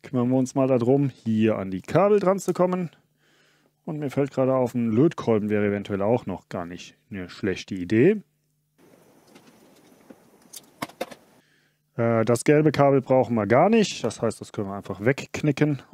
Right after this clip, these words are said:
Und auf der anderen Seite brauchen wir sie aber alle drei. Denn die fünf Volt, die müssen wir ja durchreichen bis ans Ende. Und, äh, ja, Ground natürlich auch.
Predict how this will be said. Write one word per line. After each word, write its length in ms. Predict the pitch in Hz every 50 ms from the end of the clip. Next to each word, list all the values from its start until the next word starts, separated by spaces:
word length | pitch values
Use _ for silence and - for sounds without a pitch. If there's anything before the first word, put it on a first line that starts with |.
| - -
Und 160 | 123 120 113
auf 100 | 107 -
der 160 | - 113 107
anderen 200 | 104 107 107 98
Seite 260 | 95 92 92 90 -
brauchen 320 | - - 98 92 87 - 95
wir 80 | 92
sie 100 | 90 90
aber 280 | 92 92 90 95 95 -
alle 220 | 104 92 90 87
drei. 460 | 82 - 98 110 117 123 139 151 139 - _ _ _ _ _ _ _ _ _ -
Denn 100 | 107 104
die 60 | 104
fünf 320 | 101 - 127 127 117 - -
Volt, 400 | 123 120 117 113 - - - -
die 100 | 117 113
müssen 220 | 113 113 104 110
wir 80 | 110 107
ja 80 | 104
durchreichen 840 | 95 110 123 151 170 - - 165 160 170 170 156 - 196 196 180 - _ _
bis 160 | - 135 127
ans 200 | 143 139 127 -
Ende. 420 | - 139 151 165 170 170 175 - - _ _ _ _ _ _ _ _ _ _ _ _ _ _ -
Und, 420 | 143 135 131 127 127 123 123 120
äh, 360 | 120 117 117 117 117 113 110 - _ _ _ _ _ _ _ _
ja, 180 | 120 101 90 87
Ground 320 | 90 101 98 104 104 98
natürlich 400 | 104 92 - - 98 87 78 -
auch. 420 | - 127 131 143 135 - - -